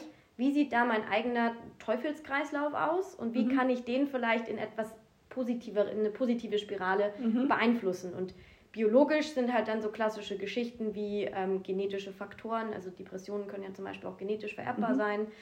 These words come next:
Speaker 1: Ähm, Schizophrenie ist auch ein Gendefekt zum Beispiel im Gehirn oder auch klassisch, ähm,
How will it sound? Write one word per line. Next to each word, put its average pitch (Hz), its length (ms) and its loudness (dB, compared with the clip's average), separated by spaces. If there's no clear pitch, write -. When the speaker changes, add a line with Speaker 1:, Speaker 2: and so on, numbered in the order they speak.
Speaker 1:
Ähm, 190 220 2
Schizophrenie 208 640 0
ist - 100 -2
auch 233 240 2
ein 233 280 2
Gendefekt 233 640 0
zum 220 260 -4
Beispiel 214 380 -2
im 220 120 0
Gehirn 214 440 4
oder 196 360 0
auch 196 140 -4
klassisch, 208 500 -4
ähm, 208 480 4